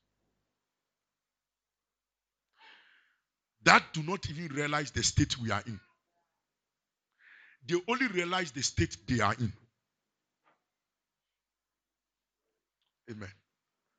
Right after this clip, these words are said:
Please follow me. You see, if I ask Keswa, how is life right now? She will tell me the state she's in. Amen. And she cannot see the state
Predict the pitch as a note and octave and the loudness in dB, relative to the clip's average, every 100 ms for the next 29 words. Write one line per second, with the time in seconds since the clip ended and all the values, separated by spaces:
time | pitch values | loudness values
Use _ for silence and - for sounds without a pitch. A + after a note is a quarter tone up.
0 | _ _ _ _ D3 C#3+ - - - A#2 | _ _ _ _ -12 -10 -10 -12 -14 -14
1 | A2 G#2+ _ _ _ _ _ _ _ _ | -14 -20 _ _ _ _ _ _ _ _
2 | _ _ _ _ - - - _ _ _ | _ _ _ _ -18 -16 -20 _ _ _
3 | A#3 A#3 - A3+ - G3 G#3 G3+ C4 B3+ | -2 0 2 0 -4 -6 -4 0 0 0
4 | - - _ _ _ _ _ _ _ - | -4 -8 _ _ _ _ _ _ _ 0
5 | D#3 G3 E3+ B2 - _ _ _ _ _ | 2 4 2 2 -4 _ _ _ _ _
6 | A#3+ C4+ E3 D#3 D3+ B2+ C3 A#2+ G2+ - | -4 -4 -4 -6 -6 -6 -10 -10 -2 0
7 | A3+ G#3 - - B3+ G#3+ F3+ D#3 C3+ - | 0 -6 -8 -6 -6 -8 -10 -12 -14 -20
8 | _ _ _ _ _ _ _ D3 B2+ - | _ _ _ _ _ _ _ 2 6 8
9 | F#3+ - - B2 - B2 G2 _ _ _ | 8 8 6 4 0 -2 -8 _ _ _
10 | _ _ _ _ _ _ _ _ _ _ | _ _ _ _ _ _ _ _ _ _
11 | _ G#2+ G#2 F#2+ _ _ _ _ _ _ | _ -18 -18 -20 _ _ _ _ _ _
12 | _ _ _ _ _ _ _ _ _ _ | _ _ _ _ _ _ _ _ _ _
13 | _ _ _ E3 F3+ - - E3 A#3 B3+ | _ _ _ 2 4 4 4 4 4 4
14 | - A3 D3 - - G3+ - - | 2 0 0 4 10 10 10 0